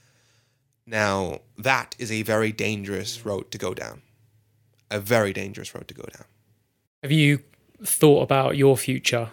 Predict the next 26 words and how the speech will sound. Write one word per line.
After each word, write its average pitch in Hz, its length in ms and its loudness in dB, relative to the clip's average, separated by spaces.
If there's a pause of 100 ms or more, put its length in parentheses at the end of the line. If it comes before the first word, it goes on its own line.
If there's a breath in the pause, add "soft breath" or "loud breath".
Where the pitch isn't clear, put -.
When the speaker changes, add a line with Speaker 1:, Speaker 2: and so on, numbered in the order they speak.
Speaker 2:
in 127 140 -8
terms 117 400 -2
of 117 260 -2
plans? 117 300 0
'Cause - 140 -4
obviously 117 380 0
now 120 360 2
you're, 110 500 0 (160)
um, 117 480 -4
you 113 140 -6 (420)
do 120 140 2
a 117 40 4
lot 120 80 2
of 117 60 -6
crowdfunding 113 840 0
and, 107 520 -6
um, 110 280 -4
you've 107 160 -8
got, - 220 -4
like, 120 180 -6
certain 110 420 -2 (200)
places 113 340 0
that 117 120 -4
are - 40 -4
supporting 120 420 0
you, 113 200 0